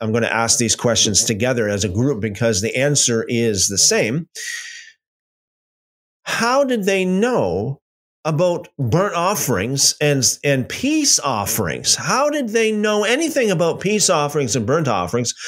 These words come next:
before the quote unquote Torah of Moses or the law of Moses came through Moses? Okay, Moses didn't write about this yet. We didn't,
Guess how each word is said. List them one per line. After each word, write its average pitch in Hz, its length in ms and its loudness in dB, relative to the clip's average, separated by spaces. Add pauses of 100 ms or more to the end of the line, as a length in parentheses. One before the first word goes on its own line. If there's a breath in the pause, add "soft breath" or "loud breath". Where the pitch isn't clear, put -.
(260 loud breath)
before 208 800 0 (340)
the 135 520 -2 (1120)
quote 151 200 2
unquote 127 380 0
Torah 156 720 0
of 123 240 -2
Moses 135 480 0
or 120 80 0
the 117 80 0
law 120 280 0
of 113 40 -2
Moses 139 300 0
came 131 280 0
through 139 220 -2
Moses? 160 640 -2 (120)
Okay, 117 200 0
Moses 127 400 0
didn't 156 220 0
write 202 180 2
about 202 240 0
this 139 240 0
yet. 101 220 -2 (1080)
We 147 80 -2
didn't, 160 260 0